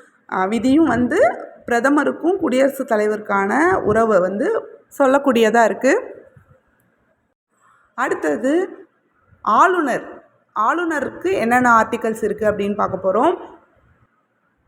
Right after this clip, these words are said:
விதி நூத்தி ஐம்பத்தி மூணு, ஒன் ஃபைவ் த்ரீ. இது வந்து மாநில ஆளுநர்கள். ஒன் ஃபைவ் ஃபோர், நூத்தி ஐம்பத்தி நாலு பார்த்தீங்கன்னா, மாநில நிர்வாக அதிகாரம்.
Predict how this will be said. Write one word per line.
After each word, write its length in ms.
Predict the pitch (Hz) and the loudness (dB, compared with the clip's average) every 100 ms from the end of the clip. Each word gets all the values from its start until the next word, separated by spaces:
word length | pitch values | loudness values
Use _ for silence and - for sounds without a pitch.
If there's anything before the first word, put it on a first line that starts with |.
| _ _ _ _ _ _ _ | _ _ _ _ _ _ _
விதி 480 | 226 302 330 339 480 254 | -4 0 2 4 2 2
நூத்தி 300 | 302 427 415 392 262 | 4 2 2 4 4
ஐம்பத்தி 520 | 269 294 302 - 262 | 2 0 0 -2 -2
மூணு, 440 | 220 226 220 - - _ _ _ _ _ _ - | -2 -2 -2 -6 -12 _ _ _ _ _ _ -8
ஒன் 260 | 202 240 262 | -4 -4 -2
ஃபைவ் 240 | 220 214 208 | -2 -2 -6
த்ரீ. 400 | 196 202 - - _ - | -8 -8 -8 -16 _ -12
இது 160 | 214 | -2
வந்து 380 | 240 214 277 415 | 0 0 0 2
மாநில 600 | 311 202 233 262 247 254 | 4 6 6 4 2 4
ஆளுநர்கள். 800 | 349 196 208 220 208 175 160 151 - _ _ _ _ | 6 4 2 2 0 0 -2 -6 -12 _ _ _ _
ஒன் 300 | - 233 320 339 | 0 0 0 -2
ஃபைவ் 220 | 254 254 | -2 -2
ஃபோர், 280 | - 240 214 | 0 0 2
நூத்தி 420 | 240 247 262 247 | 0 -2 -4 -4
ஐம்பத்தி 480 | - 208 233 254 240 | -4 -4 -2 -4 -2
நாலு 400 | 226 196 240 277 | 0 4 4 2
பார்த்தீங்கன்னா, 460 | 233 208 208 226 339 | 0 -4 -4 -2 0
மாநில 560 | 254 208 233 247 233 277 | 2 4 2 0 0 0
நிர்வாக 640 | 233 233 240 294 285 277 | 0 -2 0 2 2 0
அதிகாரம். 600 | 220 202 196 170 165 - | -4 0 0 0 -2 -12